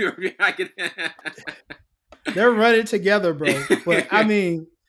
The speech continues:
Speaker 2: outside of that, the production was, like, really good.
Speaker 1: Yeah.
Speaker 2: I didn't save it, though.
Speaker 1: Definitely.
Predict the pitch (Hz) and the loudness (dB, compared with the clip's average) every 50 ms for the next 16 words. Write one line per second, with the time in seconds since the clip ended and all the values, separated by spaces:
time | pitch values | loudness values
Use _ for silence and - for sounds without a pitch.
0 | _ _ _ _ _ _ _ _ _ _ _ _ _ - 185 220 226 226 247 220 | _ _ _ _ _ _ _ _ _ _ _ _ _ -2 0 0 2 2 2 2
1 | 202 190 185 185 185 175 156 165 143 151 139 135 156 151 156 - - 143 131 123 | 2 2 2 2 0 0 -2 -6 -8 -8 -8 -6 -8 -8 -8 -10 -12 -12 -12 -12
2 | 123 120 120 123 113 110 117 120 120 107 107 107 - 110 104 107 104 104 104 _ | -14 -14 -14 -16 -16 -14 -14 -14 -12 -12 -12 -14 -14 -14 -14 -14 -14 -16 -18 _
3 | 107 110 110 110 147 175 180 170 147 139 - - 151 131 127 123 117 120 120 120 | -6 -6 -2 0 0 0 0 -2 -4 -4 -8 -8 -8 -8 -10 -10 -12 -14 -16 -16
4 | 113 110 110 110 - _ _ _ _ _ _ _ _ _ _ _ _ _ - 104 | -16 -18 -18 -18 -20 _ _ _ _ _ _ _ _ _ _ _ _ _ -12 -12
5 | 104 - 104 98 92 90 90 87 92 | -10 -10 -12 -16 -16 -16 -18 -20 -20